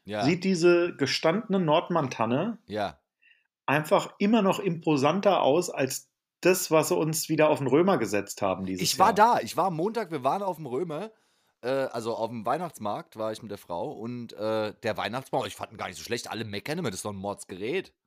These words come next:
Speaker 2: Ja, ja, groß,
Speaker 1: Ja.
Speaker 2: aber löchrig wie Sau. Hat deine Frau da nicht, die, die kennt doch die Dinger aus New York vom,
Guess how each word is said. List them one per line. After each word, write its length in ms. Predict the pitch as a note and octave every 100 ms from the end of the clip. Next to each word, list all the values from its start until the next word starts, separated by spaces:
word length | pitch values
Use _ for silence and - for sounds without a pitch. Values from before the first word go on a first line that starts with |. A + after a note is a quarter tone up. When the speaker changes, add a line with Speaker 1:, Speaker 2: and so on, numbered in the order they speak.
| _ _ _ _ _ _ _ _ _ _ _ _ _
Speaker 2:
Ja, 100 | -
ja, 180 | G2+ A#2+
groß, 420 | B2 - C#3 G#3
Speaker 1:
Ja. 20 | D3+
Speaker 2:
aber 140 | A#2+
löchrig 520 | A2+ E3 - C#4 -
wie 100 | C3
Sau. 280 | G#2 G#2+ G#2
Hat 100 | G#2+
deine 180 | B2+ A#2+
Frau 260 | - A2 D3
da 120 | D#3+
nicht, 200 | C#3+ F3+
die, 200 | D3+ - -
die 120 | -
kennt 240 | C3+ C3+
doch 100 | C#3
die 160 | - C3+
Dinger 240 | C#3+ C3+
aus 180 | B2 A#2
New 100 | A#2+
York 360 | A2 C3+ G#3 -
vom, 400 | C3 A#2 A#2